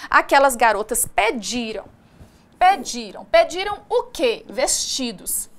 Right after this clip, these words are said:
sem preposição. Temos aqui um objeto direto. Mas elas pediram vestidos novos, faz parte do objeto direto aqui, pediram vestidos novos.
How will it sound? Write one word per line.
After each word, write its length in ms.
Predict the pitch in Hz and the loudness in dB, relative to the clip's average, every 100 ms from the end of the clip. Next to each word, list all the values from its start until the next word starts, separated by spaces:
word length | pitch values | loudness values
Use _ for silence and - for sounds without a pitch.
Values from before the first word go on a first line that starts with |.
| - | -10
sem 340 | - 254 240 | -6 -4 -4
preposição. 800 | 277 269 262 294 339 - 202 190 - _ _ _ _ _ - _ - _ - - _ _ - - _ _ - - _ _ _ _ - | -4 -2 -4 -4 -4 -4 -8 -12 -20 _ _ _ _ _ -20 _ -20 _ -20 -20 _ _ -16 -16 _ _ -18 -18 _ _ _ _ -16
Temos 320 | 208 214 214 | -14 -10 -10
aqui 380 | 240 302 339 - | -10 -10 -12 -12
um 120 | 311 | -10
objeto 640 | 220 185 180 240 262 302 - _ | -10 -10 -10 -4 -4 -6 -20 _
direto. 800 | 196 185 - 220 - _ - _ _ _ _ _ - - - | -20 -14 -6 -6 -6 _ -20 _ _ _ _ _ -20 -20 -8
Mas 220 | 440 494 | -4 -2
elas 340 | 320 285 269 - | -2 -2 -4 -6
pediram 640 | - 170 - 269 262 240 | -6 -6 -4 -2 0 4
vestidos 720 | 247 247 - 311 359 302 285 | 4 4 0 0 -2 -2 -4
novos, 800 | 226 220 226 240 359 440 453 - 294 262 | 0 4 6 6 4 0 -2 -6 -10 -20
faz 260 | - 220 - | -8 -4 -4
parte 300 | - 247 - | 0 0 0
do 80 | 233 | -6
objeto 440 | 214 202 202 202 | -6 -6 -6 -6
direto 360 | 220 214 214 214 | -8 -8 -8 -12
aqui, 380 | 208 226 208 311 | -14 -14 -14 -8
pediram 420 | - 214 233 233 | -8 -8 -8 -6
vestidos 560 | 214 214 247 208 214 | -6 -6 -10 -10 -10
novos. 540 | 208 185 196 247 311 | -8 -6 -4 -4 -6